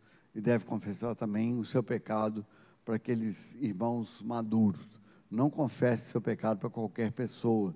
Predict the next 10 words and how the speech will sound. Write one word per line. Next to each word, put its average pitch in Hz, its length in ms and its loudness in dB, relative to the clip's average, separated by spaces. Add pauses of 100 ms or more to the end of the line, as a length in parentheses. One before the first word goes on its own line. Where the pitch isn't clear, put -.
(400)
que 117 100 0
às 101 160 2
vezes 135 240 6
a-, 131 100 0 (240)
você 110 280 0
confessando 127 540 0
pecado 117 380 0
para 117 80 -4
qualquer 117 400 -2
pessoa, 123 580 2